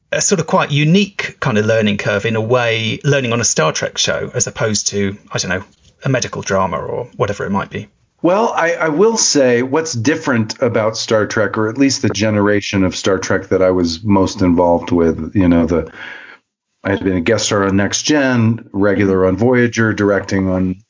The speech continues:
Speaker 2: on Enterprise. So over those years, Rick Berman was running that franchise. And, um, the way that, the way that Rick Berman made it different than other T V shows is he had a very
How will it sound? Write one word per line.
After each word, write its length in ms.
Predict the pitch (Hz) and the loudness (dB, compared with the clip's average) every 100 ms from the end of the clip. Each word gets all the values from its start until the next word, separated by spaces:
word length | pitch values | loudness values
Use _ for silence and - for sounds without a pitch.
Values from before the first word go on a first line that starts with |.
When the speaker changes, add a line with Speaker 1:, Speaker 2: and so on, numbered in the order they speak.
| - | -4
Speaker 2:
on 260 | 98 95 101 | -2 -2 0
Enterprise. 640 | 117 113 - 101 98 95 | 0 0 0 -2 0 0
So 380 | - 95 95 95 - - _ | 0 2 2 -2 -16 -20 _
over 260 | 135 131 127 | 0 2 2
those 340 | 117 110 101 | 2 2 0
years, 640 | 101 117 120 110 107 98 - _ _ | 2 4 4 4 2 -2 -10 _ _
Rick 260 | 110 127 127 | -2 0 0
Berman 460 | 143 165 120 104 | 2 2 2 2
was 460 | 101 101 98 98 - _ _ _ _ | 2 2 2 -2 -6 _ _ _ _
running 640 | 104 123 123 127 123 107 95 | 0 0 2 2 2 0 0
that 400 | 101 98 95 - | 0 0 -2 -4
franchise. 640 | 104 92 - 92 95 90 | -2 -2 0 2 2 0
And, 460 | - 110 101 95 95 _ _ _ _ - | -4 0 2 0 -4 _ _ _ _ -4
um, 600 | 113 101 101 98 101 - - - | -2 0 2 2 0 -4 -12 -8
the 200 | - 101 | -4 -2
way 220 | 120 147 180 | 2 2 0
that, 160 | 175 147 - - | -2 -10 -8 -2
the 100 | 143 | 2
way 200 | 190 233 | 4 2
that 140 | 226 | 0
Rick 260 | 143 143 - _ | 0 0 -2 _
Berman 480 | - 123 135 120 104 | -2 2 4 2 2
made 220 | 104 110 | 2 2
it 260 | 107 104 - _ - | 2 0 -4 _ -8
different 540 | 98 120 104 90 107 - | -4 -2 -2 -4 -4 -12
than 240 | 107 101 98 | -4 0 0
other 240 | 95 98 | 2 0
T 200 | 92 98 | 0 0
V 140 | 95 | 0
shows 360 | 87 101 95 90 | 0 0 0 2
is 200 | 95 - - - - _ | 0 -2 -12 -20 -20 _
he 140 | 143 | 0
had 160 | 151 135 | 2 2
a 80 | |
very 760 | 117 104 123 131 131 127 123 | 0 2 2 4 6 4 4